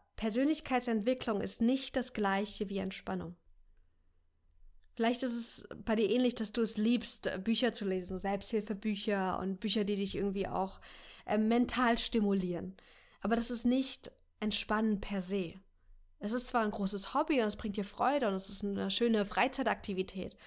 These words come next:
aber das ist jetzt nicht unbedingt entspannend, weil du ja lernst, weil es dich weiterbringt. Aber was ist für dich entspannt?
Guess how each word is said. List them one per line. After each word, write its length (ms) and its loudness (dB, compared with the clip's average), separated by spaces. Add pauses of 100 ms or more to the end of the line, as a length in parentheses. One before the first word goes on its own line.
(400)
aber 160 2
das 200 0
ist 80 -8
jetzt 160 0
nicht 180 2
unbedingt 400 2
entspannend, 760 0 (220)
weil 140 0
du 60 2
ja 420 -2
lernst, 560 0
weil 160 -4
es 160 -6
dich 260 -8
weiterbringt. 640 -4 (1600)
Aber 180 -2
was 140 -6
ist 100 -8
für 120 -2
dich 180 -2
entspannt? 720 -6